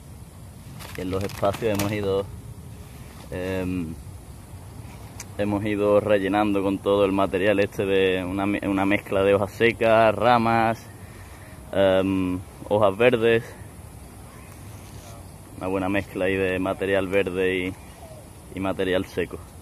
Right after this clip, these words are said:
Y nada, ahora ya vamos a empezar a, a, mm, taparlo con tierra.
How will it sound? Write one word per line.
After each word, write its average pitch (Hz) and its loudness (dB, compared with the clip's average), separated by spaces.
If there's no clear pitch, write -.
Y - -2
nada, 110 8
ahora 110 10
ya 113 10
vamos 123 8
a - 8
empezar 117 6
a, 113 8
a, 110 12
mm, 104 2
taparlo 151 6
con 117 -2
tierra. 160 4